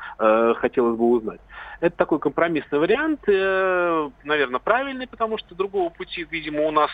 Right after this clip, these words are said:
не было. И если, м, вада согласится, там много у нас и друзей в кавычках, и настоящих друзей, посмотрим, чем дело закончится, но это будет такой очень-очень серьёзный прорыв, если это получится.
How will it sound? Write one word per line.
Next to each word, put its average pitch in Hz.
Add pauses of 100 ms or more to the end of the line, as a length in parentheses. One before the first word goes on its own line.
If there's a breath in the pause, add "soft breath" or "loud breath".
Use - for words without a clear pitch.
не 151
было. 127 (320 loud breath)
И 175
если, 160
м, 131
вада 139
согласится, 170
там 143
много 143
у 113
нас 110 (100)
и 117
друзей 123
в -
кавычках, 233
и -
настоящих 214
друзей, 170 (300 loud breath)
посмотрим, 127
чем 127
дело 120
закончится, 165
но 214 (220 loud breath)
это 175
будет 180
такой 180
очень-очень 165
серьёзный 151
прорыв, 143
если 135
это -
получится. 101